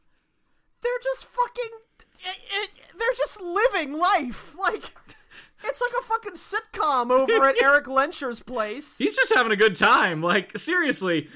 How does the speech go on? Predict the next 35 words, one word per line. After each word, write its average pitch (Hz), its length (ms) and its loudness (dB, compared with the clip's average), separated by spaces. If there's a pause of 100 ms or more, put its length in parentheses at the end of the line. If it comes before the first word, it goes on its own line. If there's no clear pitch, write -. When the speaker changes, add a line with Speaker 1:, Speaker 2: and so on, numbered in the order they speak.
(120)
Speaker 2:
<laughs> - 200 -12
if, - 360 0 (420)
if 240 120 -4
the 262 120 -4
X-Men 330 460 0
weren't 262 280 0
showing 240 300 0
up 202 160 -2
right 247 220 0
now, 254 460 0 (200)
Eric 285 300 2
would 381 160 2
just 330 180 -4
keep 339 200 0
going, 190 540 2
<laughs> - 40 -20
right? 214 460 2 (640)
Speaker 1:
Like, 392 240 2
I - 100 4
hear 427 340 0
canned 349 460 -4
laughter. 294 640 4
It's 226 220 -4
a 392 80 -2
goddamn 320 640 2
sitcom. 233 880 2
Speaker 2:
Well, 277 140 0
especially 339 400 -2
with 220 100 0
the 214 80 -2
Wasp's 233 360 4
next 220 200 0
line, 226 300 2
she 196 160 -2
goes, 202 280 0